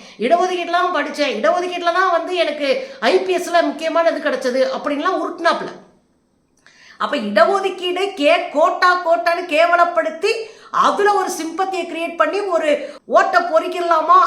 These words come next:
அப்படின்னு ஒரு வேளை யோசிச்சா அண்ணாமலை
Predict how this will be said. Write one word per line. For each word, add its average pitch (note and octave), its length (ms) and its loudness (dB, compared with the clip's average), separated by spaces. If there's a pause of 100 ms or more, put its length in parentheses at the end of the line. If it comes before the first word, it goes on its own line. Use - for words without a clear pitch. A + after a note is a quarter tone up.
(100)
அப்படின்னு D4 680 0 (400)
ஒரு A3 300 -2
வேளை E4 380 2
யோசிச்சா C#4+ 340 4 (140)
அண்ணாமலை G#3 640 0